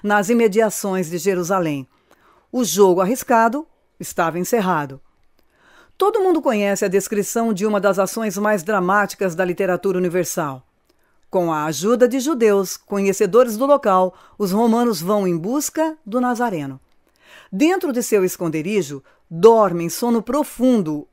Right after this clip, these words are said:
os discípulos exaustos com a agitação e dureza daqueles dias. Somente Jesus não encontra o sono. Ele,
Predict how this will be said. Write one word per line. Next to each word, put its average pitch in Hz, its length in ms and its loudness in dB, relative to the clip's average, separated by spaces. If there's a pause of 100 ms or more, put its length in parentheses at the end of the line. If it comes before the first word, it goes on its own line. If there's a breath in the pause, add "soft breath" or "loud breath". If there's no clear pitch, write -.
os 180 160 -8
discípulos 226 800 -4
exaustos 220 840 2
com 190 220 -4
a 175 80 0
agitação 180 720 -2
e - 20 -2
dureza 180 480 0
daqueles 160 400 -4
dias. 147 460 -10 (520 soft breath)
Somente 330 420 4
Jesus 285 440 0
não 277 100 2
encontra 247 460 0
o 233 60 -4
sono. 170 420 -4 (460)
Ele, 190 500 4